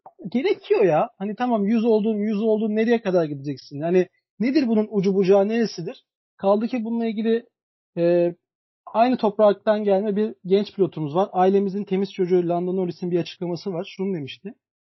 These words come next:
"Ben de Hamilton'ın hedeflerine ulaşmak, hatta Hamilton'ı geçmek istiyorum ama çağlarımız farklı. Galiba ben Hamilton'a ulaşamayacağım ama geçmek çok isterim." gibilerinden bir açıklaması var. Yani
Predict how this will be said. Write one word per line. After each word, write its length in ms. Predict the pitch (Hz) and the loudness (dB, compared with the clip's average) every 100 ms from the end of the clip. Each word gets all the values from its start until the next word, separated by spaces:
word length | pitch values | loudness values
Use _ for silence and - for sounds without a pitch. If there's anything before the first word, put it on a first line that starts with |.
| _ _ _ _ _ _ 190 | _ _ _ _ _ _ 2
"Ben 260 | 240 285 | 4 4
de 280 | 240 190 180 - | 4 4 0 0
Hamilton'ın 440 | 196 185 180 175 | 2 2 0 -2
hedeflerine 420 | 165 160 - 156 | 0 0 -2 -4
ulaşmak, 380 | 151 147 - - | -2 -4 -6 -4
hatta 220 | 185 - | -2 0
Hamilton'ı 440 | 185 202 196 196 190 | 2 4 2 -2 0
geçmek 320 | 196 226 220 | 0 0 -8
istiyorum 360 | - - 190 | -10 -4 -2
ama 300 | 285 240 147 - _ _ _ _ _ | 0 0 -2 -6 _ _ _ _ _
çağlarımız 640 | - 175 196 233 277 277 - | -2 2 4 2 -2 -8 -8
farklı. 480 | 226 226 - 254 | -6 -6 -8 -12
Galiba 460 | 226 262 240 226 220 | -6 -4 -4 -4 -2
ben 100 | 233 | -2
Hamilton'a 360 | 226 214 185 240 | -2 -4 -6 -6
ulaşamayacağım 540 | 220 196 208 185 226 | -6 -6 -6 -4 -4
ama 120 | 208 | -4
geçmek 360 | 190 214 226 208 | -4 -4 -8 -12
çok 180 | - - | -12 -10
isterim." 320 | 196 175 160 | -8 -6 -4
gibilerinden 400 | 151 156 254 349 | -2 -4 -2 -2
bir 40 | |
açıklaması 580 | 254 240 - 247 247 320 | 0 -2 -4 -2 -2 -2
var. 220 | 196 - - _ _ _ - | -6 -6 -12 _ _ _ -4
Yani 360 | 156 170 185 | 2 4 2